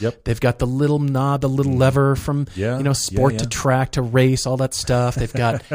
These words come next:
Speaker 1: <laughs>
Speaker 2: everything packed in there. That comes from racing. I get that.
Speaker 1: Yeah.
Speaker 2: But, uh, it, it is cool. It is, you know, kind of a novelty thing. But that's not most drivers.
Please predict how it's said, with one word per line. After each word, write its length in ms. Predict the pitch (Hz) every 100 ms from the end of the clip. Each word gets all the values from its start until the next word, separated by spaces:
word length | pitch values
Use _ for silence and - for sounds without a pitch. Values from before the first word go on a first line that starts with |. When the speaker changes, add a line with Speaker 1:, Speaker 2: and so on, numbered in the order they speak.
| 143
Speaker 1:
<laughs> 180 | 165 -
Speaker 2:
everything 460 | 165 175 180 156 139
packed 340 | - 170 175
in 120 | 135
there. 320 | 104 98 113 - _ _ _ _ _ _ _ _ _ _ _ 143
That 280 | 143 196 -
comes 180 | 196
from 300 | - 147 135 - _
racing. 480 | 120 117 101 - - _ -
I 100 | 131
get 340 | 120 107 -
that. 360 | 82 - - -
Speaker 1:
Yeah. 140 | 62 - _ _ _ _ _ _ _
Speaker 2:
But, 260 | 139 131 _ _
uh, 80 | 147 - - - -
it, 140 | 156 -
it 140 | 151
is 180 | 180 175
cool. 380 | - 208 - _
It 100 | 127
is, 460 | 120 131 135 - -
you 80 | 156
know, 140 | 139
kind 180 | - 143
of 60 | 143
a 40 |
novelty 420 | 139 135 139 139 135
thing. 420 | - 156 76 - _ _ _ _
But 160 | 110 -
that's 260 | 147 -
not 260 | 120 143 -
most 300 | 117 120 -
drivers. 640 | 104 101 76 55 - -